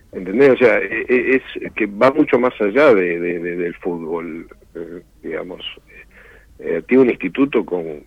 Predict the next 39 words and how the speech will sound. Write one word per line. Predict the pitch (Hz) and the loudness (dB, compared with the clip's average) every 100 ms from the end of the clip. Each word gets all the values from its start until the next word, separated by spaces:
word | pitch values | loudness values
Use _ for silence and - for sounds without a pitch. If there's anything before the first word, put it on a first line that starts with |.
| _ | _
con | - 82 92 | -10 -8 -2
mil | 107 101 | -2 -2
y | |
pico | 90 107 - | -2 -2 -2
de | 87 | -2
alumnos, | 85 104 135 104 87 85 82 - | 0 4 4 4 -4 -8 -10 -12
eh, | 76 - - | -12 -14 -12
por | 82 | -10
ejemplo, | 76 117 98 85 90 87 | -2 0 0 -4 -4 -2
ahora | 101 90 | -2 -4
tiene | 90 87 | -6 -6
Universidad | 85 87 85 - 98 | -4 -4 -4 -2 -2
del | 92 82 | 0 -2
Deporte, | 80 113 110 85 82 76 _ _ - - - - _ - | -2 0 0 0 -8 -10 _ _ -20 -20 -20 -20 _ -6
que | 80 | -6
nosotros | - 101 87 | -6 -8 -8
empezamos | - - - 95 92 82 | -8 -8 -8 -6 -6 -8
en, | 82 | -10
allá | 76 82 92 | -10 -6 -6
en | 85 | -6
el | 80 71 | -8 -10
dos | 78 - | -12 -8
mil | 95 92 | -10 -8
como, | 78 78 71 - _ | -8 -10 -14 -18 _
como | - 92 78 - | -18 -14 -12 -4
centro | 95 85 | -2 0
de | 87 | -2
estudios | - 92 85 | 0 -2 0
terciarios, | - - 135 131 87 90 - - | -2 2 6 8 6 0 -4 -6
con | 80 | -4
la | |
carrera | 80 85 113 95 | 0 4 6 6
justamente | 98 - 87 95 90 | 0 -2 -2 -2 0
de | 80 78 | 0 0
management | 80 90 85 82 78 | -2 -2 -2 -4 -6
deportivo. | 78 87 95 127 104 95 - - - - - - - - | -6 -6 0 2 2 -2 -12 -20 -20 -20 -20 -20 -18 2
Es | 110 104 | 4 6
decir, | 107 95 - - _ _ _ _ _ - | 6 4 -4 -20 _ _ _ _ _ 0
eh, | 87 87 80 76 | 2 4 2 -2